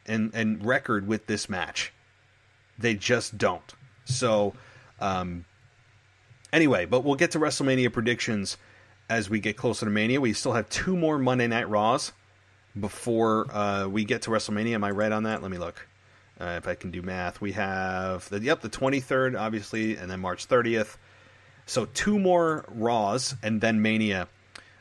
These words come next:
So there's things you can do here. Um,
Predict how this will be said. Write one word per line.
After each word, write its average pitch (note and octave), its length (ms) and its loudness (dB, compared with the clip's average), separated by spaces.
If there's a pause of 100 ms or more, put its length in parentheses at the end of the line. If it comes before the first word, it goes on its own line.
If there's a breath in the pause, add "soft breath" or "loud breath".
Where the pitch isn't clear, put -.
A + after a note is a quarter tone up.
So A2 560 0
there's C#3+ 180 4
things D#3+ 220 2
you D3 60 2
can C3 120 2
do C3+ 160 2
here. A#2 340 4 (140)
Um, G#2 440 0